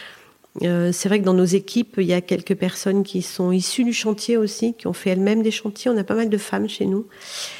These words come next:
euh, qui sont de très bonnes applicatrices et qui, du coup, euh, ont eu cette expérience du chantier et donc ont envie de, de partager ça, en fait. Qui ont mis les mains dedans et qui savent ce que c'est que de raconter comment on applique un produit, euh, euh,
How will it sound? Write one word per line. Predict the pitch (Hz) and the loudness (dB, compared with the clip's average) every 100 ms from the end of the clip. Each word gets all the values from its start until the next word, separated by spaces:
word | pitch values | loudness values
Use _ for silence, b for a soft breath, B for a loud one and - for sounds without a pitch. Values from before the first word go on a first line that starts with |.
| B - | B -4
euh, | 190 185 190 | -2 0 0
qui | 185 - | -2 -8
sont | - - | -10 -4
de | 185 170 | -2 -2
très | - - | -6 -8
bonnes | 170 175 170 165 | -4 -2 0 -2
applicatrices | 156 - - 170 170 - 311 - | -4 -8 -4 -4 -4 0 0 0
et | |
qui, | 196 - | -4 -2
du | 170 180 | 0 -2
coup, | - - 254 226 | -4 -2 4 4
euh, | 185 180 170 | 4 2 2
ont | - 185 185 185 190 | 2 4 6 6 4
eu | 226 | 4
cette | 220 202 226 | 2 0 0
expérience | 220 - 262 240 233 | 0 2 6 6 4
du | 214 | 2
chantier | - 208 202 - 233 262 254 B B - | 0 0 0 2 4 2 -2 B B 0
et | 175 | 2
donc | 175 208 - | 2 0 4
ont | |
envie | 170 160 185 | 4 4 2
de, | 220 165 147 147 | 0 2 0 0
de | 147 | 0
partager | 175 160 214 208 285 | -2 0 0 4 2
ça, | - 196 | 2 -2
en | 175 | -2
fait. | 170 170 165 - - _ - | -2 -4 -6 -12 -20 _ -4
Qui | 190 | 2
ont | |
mis | 190 214 | 4 4
les | |
mains | 196 190 | 4 2
dedans | 185 165 185 247 | 2 2 2 4
et | 226 | 2
qui | 175 - | 0 -8
savent | - 185 | -8 -8
ce | - | -4
que | 220 | -4
c'est | - 294 | -2 -2
que | 240 | 0
de | 190 | 2
raconter | 185 185 185 185 - 208 | 2 2 2 0 2 2
comment | 208 202 | 4 4
on | 196 | 4
applique | 175 175 180 | 2 0 -2
un | 180 | -2
produit, | 165 185 165 185 202 208 208 | 0 -2 0 0 0 -2 -2
euh, | 185 170 165 165 B B B B B B B - | -2 -2 -4 -6 B B B B B B B -10
euh, | - | -6